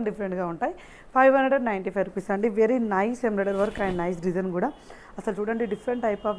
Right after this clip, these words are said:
design వచ్చింది. అసలు నైటీస్లలో ఇలాంటి designs వచ్చినప్పుడు don't miss it అండి. చాలా బాగుంది, చాలా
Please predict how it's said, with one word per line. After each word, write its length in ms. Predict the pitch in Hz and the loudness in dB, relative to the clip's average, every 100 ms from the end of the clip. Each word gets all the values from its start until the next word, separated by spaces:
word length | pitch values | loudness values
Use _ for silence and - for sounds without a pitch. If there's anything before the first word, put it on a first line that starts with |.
| 190 | -4
design 180 | 185 190 | -6 -8
వచ్చింది. 220 | 190 208 226 | -8 -8 -6
అసలు 140 | 208 | -4
నైటీస్లలో 460 | 185 185 226 226 220 202 | -4 -4 -6 -2 -2 0
ఇలాంటి 260 | 196 196 180 | -2 -4 -6
designs 240 | 190 202 208 | -6 -6 -8
వచ్చినప్పుడు 300 | - 196 180 | -10 -10 -6
don't 160 | 185 196 | -4 -4
miss 100 | 196 190 | -6 -6
it 40 | 190 | -4
అండి. 140 | 185 294 - - - - | -4 -8 -14 -20 -20 -2
చాలా 260 | 233 202 262 240 | 2 4 4 4
బాగుంది, 300 | 220 202 214 240 | 2 2 -2 -2
చాలా 180 | 208 | -2